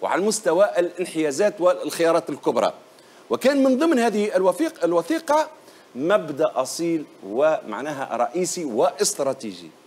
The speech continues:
هو البعد التشاركي الذي يجب أن يكون هو المخرج، هو الحل، هو <coughs> ال-، آه، الإطار الذي يؤمن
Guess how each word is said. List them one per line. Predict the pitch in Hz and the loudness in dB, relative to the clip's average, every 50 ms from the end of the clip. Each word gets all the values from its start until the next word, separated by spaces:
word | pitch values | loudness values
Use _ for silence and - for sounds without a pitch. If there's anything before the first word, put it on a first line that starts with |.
| - - | -16 -6
هو | 95 131 147 147 143 143 143 143 - - - - - - - - | -4 -2 0 0 -2 -2 -4 -6 -14 -20 -20 -20 -20 -10 -4 -2
البعد | 120 123 120 113 104 127 151 156 139 139 117 - - | -2 -2 -2 -4 -2 2 2 4 4 2 0 -2 -6
التشاركي | 120 113 - - 120 - - 131 131 139 135 135 131 - 131 131 135 135 - - - | -6 -6 -4 -8 -8 -4 -2 0 0 2 0 -2 -4 -4 -8 -6 -6 -8 -10 -6 -4
الذي | - 107 117 113 113 107 117 117 113 110 113 | -4 -4 -2 -4 -6 -6 -6 -8 -8 -2 0
يجب | 147 180 160 139 143 135 123 123 127 - - | 0 0 2 0 -4 -6 -6 -6 -8 -6 -6
أن | 117 120 | -6 -6
يكون | 120 120 117 107 - 180 214 240 240 233 247 262 247 - - - - - - - - - | -4 -4 -4 -4 -2 0 0 2 2 2 2 2 0 -4 -10 -18 -20 -20 -20 -20 -20 -16
هو | 98 95 98 110 - 262 302 294 240 190 143 - - - - - - - - - - - | -16 -12 -8 0 2 4 6 6 6 4 4 2 -4 -12 -20 -20 -20 -20 -20 -20 -2 0
المخرج، | 156 160 156 160 180 220 220 202 - 180 151 127 110 - - - - - - - - - | 2 2 4 4 4 2 2 2 0 0 0 0 0 -2 -8 -18 -20 -20 -20 -20 -2 0
هو | 226 302 285 240 185 135 - - - - - - | 2 4 6 4 4 2 0 -6 -16 -18 -2 0
الحل، | 165 170 147 - - 214 240 254 254 240 - - - - - - - - | 2 2 2 2 2 2 2 2 0 -4 -8 -12 -20 -20 -20 -18 -10 0
هو | - 196 226 226 220 220 220 226 - - | 2 4 6 6 6 4 2 0 -4 -6
<coughs> | 226 196 160 127 - - | -6 -8 -10 -6 -2 2
ال-، | 156 165 160 156 156 151 143 139 135 135 - - - - | 2 4 4 4 4 4 2 2 2 -2 -6 -16 -4 0
آه، | 131 131 117 82 165 73 113 | 2 2 2 2 0 0 0
الإطار | 147 160 151 160 147 - - 170 175 175 175 160 - - - | 0 0 0 -2 -2 0 2 2 4 4 2 0 -2 -4 -4
الذي | 139 139 143 143 131 139 165 170 175 - - | -2 0 0 0 2 2 0 0 0 -2 0
يؤمن | 135 160 - - 202 226 220 202 190 196 196 | 0 0 2 4 4 4 6 4 4 4 2